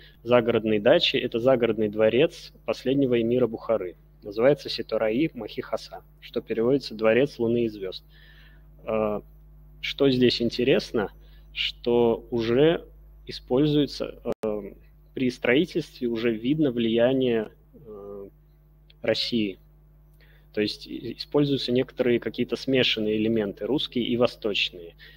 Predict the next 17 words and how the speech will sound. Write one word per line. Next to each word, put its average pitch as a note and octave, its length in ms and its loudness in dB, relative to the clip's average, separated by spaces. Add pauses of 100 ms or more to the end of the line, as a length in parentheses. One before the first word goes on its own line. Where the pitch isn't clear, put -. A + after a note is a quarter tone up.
(160)
Вот, F#2 260 -10
поэтому, A2 460 2 (280)
э, G#2+ 520 0 (160)
когда A#2 300 2
там G#2 320 -2
внутри A#2+ 400 -2
находишься, C#3+ 640 0
э, G2+ 240 -4 (340)
кое B2+ 320 4
в - 80 -10
чём C#3+ 300 2
угадываешь, A#2 680 0
э, G2+ 540 -6 (400)
санкт-петербургский A2+ 920 -6
стиль - 420 -14
архитектуры. - 720 -12 (680)
И F2 280 -16